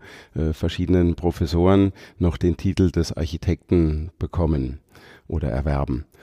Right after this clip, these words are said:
Und das habe ich gemacht. Und insofern, äh, ja, Hildesheim-Studium stimmt, zweitausend gegründet,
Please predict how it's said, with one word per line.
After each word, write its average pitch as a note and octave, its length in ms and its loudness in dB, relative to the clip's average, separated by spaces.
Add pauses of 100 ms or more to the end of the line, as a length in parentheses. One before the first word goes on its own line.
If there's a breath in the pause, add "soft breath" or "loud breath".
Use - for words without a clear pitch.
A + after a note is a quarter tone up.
(120)
Und E2 200 -4
das E2 140 -2
habe E2+ 140 2
ich D#2 80 -6
gemacht. E2+ 400 -2
Und E2 60 -2
insofern, F2+ 840 0
äh, E2 200 -4
ja, D2+ 260 0
Hildesheim-Studium G2 880 0
stimmt, A#2 400 0
zweitausend F2 800 -2
gegründet, G2+ 640 0